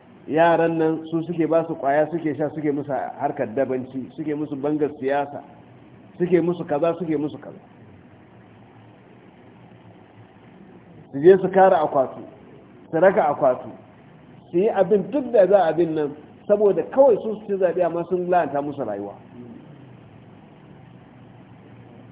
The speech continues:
In kana shiga cikinsu, kana jin irin maganganun da suke yi,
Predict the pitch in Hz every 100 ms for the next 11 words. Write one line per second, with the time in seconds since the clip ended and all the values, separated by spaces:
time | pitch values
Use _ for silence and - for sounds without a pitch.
0 | - - - - - - - - - -
1 | - - - 165 170 196 190 170 160 165
2 | 175 175 175 190 185 160 170 196 175 151
3 | 185 180 175 156 151 165 151 131 135 120